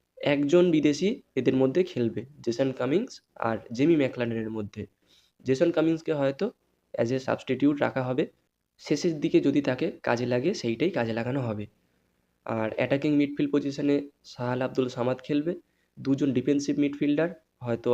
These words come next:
আপুইয়ার পাশে অনিরুদ্ধ থাপাকেই দেখা যাবে, আর দুজন উইঙ্গার থাকবে, লিস্টন কোলাসো এবং মনভীর সিং। তো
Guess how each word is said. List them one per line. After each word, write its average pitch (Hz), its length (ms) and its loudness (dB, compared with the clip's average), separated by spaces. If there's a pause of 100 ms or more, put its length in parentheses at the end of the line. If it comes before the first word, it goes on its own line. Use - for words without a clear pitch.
আপুইয়ার 127 340 0
পাশে 127 240 -8
অনিরুদ্ধ 120 360 -2
থাপাকেই 127 360 -4
দেখা 131 240 0
যাবে, 156 220 -2 (440)
আর 117 120 2 (120)
দুজন 120 280 0
উইঙ্গার 123 420 0
থাকবে, 127 300 -4 (440)
লিস্টন 117 340 0
কোলাসো 120 360 0 (180)
এবং 120 180 -2 (100)
মনভীর 117 400 -2
সিং। 107 140 -4 (760)
তো 120 80 -4